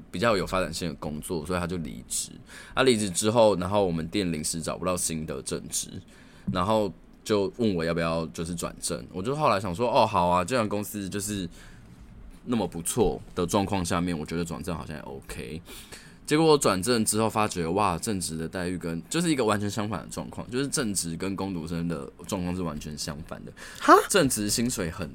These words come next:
Speaker 1: 低，然后正职的抽成门槛很高。
Speaker 2: 欸，可是我知道好像有不少工作是这样，就是很多工作反而是做P T比较好。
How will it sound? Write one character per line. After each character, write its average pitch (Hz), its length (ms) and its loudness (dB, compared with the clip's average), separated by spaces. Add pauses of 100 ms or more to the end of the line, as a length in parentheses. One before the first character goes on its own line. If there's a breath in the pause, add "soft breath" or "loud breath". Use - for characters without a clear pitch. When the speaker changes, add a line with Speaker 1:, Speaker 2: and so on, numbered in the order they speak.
(120)
Speaker 1:
低， 82 320 -4
然 95 100 -4
后 107 120 -2
正 113 200 -2
职 87 220 -4
的 80 260 -4 (180)
抽 107 200 0
成 87 240 -2
门 82 220 -4
槛 80 180 -10
很 78 160 -12 (180)
高。 - 180 -8
Speaker 2:
欸， - 40 10
可 285 140 8
是 415 100 12
我 349 160 12
知 214 140 2
道 320 100 12
好 214 100 8
像 240 140 8
有 185 40 8
不 233 120 4
少 151 160 6
工 170 220 6
作 175 160 8
是 170 100 4
这 160 260 4
样， 135 220 4
就 285 100 8
是 311 160 10
很 202 200 8
多 220 180 10
工 226 240 6
作 226 180 8
反 160 220 4
而 139 80 0
是 208 180 0
做 190 160 4
P 165 160 2
T 160 160 4
比 139 80 -4
较 135 160 2
好。 131 160 -2